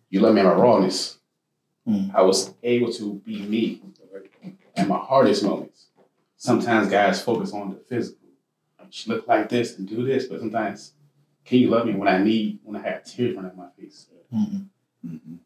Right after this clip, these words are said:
Speaker 1: I feel like I was scared 'cause I was like, "I don't know what I'm gonna do.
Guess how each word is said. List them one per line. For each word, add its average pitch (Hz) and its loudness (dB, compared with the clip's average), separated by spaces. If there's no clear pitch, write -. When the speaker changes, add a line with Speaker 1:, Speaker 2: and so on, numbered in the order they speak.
Speaker 1:
I 113 4
feel 127 6
like 120 6
I 117 6
was 95 4
scared 139 6
'cause 110 2
I 117 8
was 107 2
like, 95 2
"I - -10
don't 170 2
know 127 2
what 107 -8
I'm 107 -12
gonna - -12
do. - 4